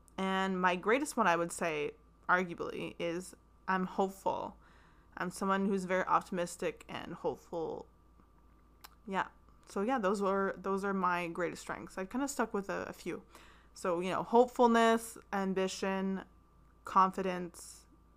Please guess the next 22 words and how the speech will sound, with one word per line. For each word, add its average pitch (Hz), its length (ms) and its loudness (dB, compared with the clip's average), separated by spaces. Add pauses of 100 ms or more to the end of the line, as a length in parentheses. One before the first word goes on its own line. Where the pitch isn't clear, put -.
(400)
patience, 175 760 -6
and 160 340 -12
independence. - 760 -12 (1120)
On 190 160 6
the 190 80 4
flip 359 240 2
side, 185 480 10 (320)
in 285 180 6
your 285 140 6
opinion, 190 800 0
what 196 320 4
are 190 180 8
your 185 200 4
greatest 196 640 0 (1120)
weaknesses? - 1000 -8 (720)
So - 220 -6
in 240 160 -2
my 311 140 4
opinion, 208 520 -2
my 185 200 2
greatest 202 560 -2
weaknesses, - 1120 -8